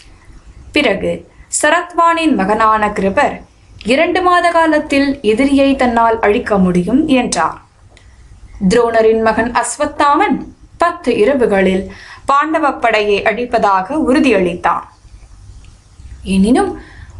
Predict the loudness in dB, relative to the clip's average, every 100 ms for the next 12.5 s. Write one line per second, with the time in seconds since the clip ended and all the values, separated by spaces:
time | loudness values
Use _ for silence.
0 | -4 0 2 2 2 0 0 0 0 0
1 | 0 0 2 0 0 -2 0 2 0 0
2 | 0 2 2 2 2 2 2 2 0 0
3 | 2 2 -2 -12 -20 -6 -2 0 2 0
4 | -2 -8 -18 -10 -2 2 2 2 2 0
5 | -2 0 0 0 -2 -2 -2 -2 0 0
6 | 0 -4 -2 -2 -2 -2 0 0 0 0
7 | 0 0 0 0 -2 -2 -4 -6 -4 0
8 | 2 2 2 0 -4 -4 -4 -4 -12 -20
9 | -20 -20 _ -20 -20 -20 -20 -20 -4 0
10 | 0 0 -2 -2 -4 -2 -4 0 -2 0
11 | 0 0 -2 -4 -10 -14 -20 _ _ -10
12 | -4 0 0 0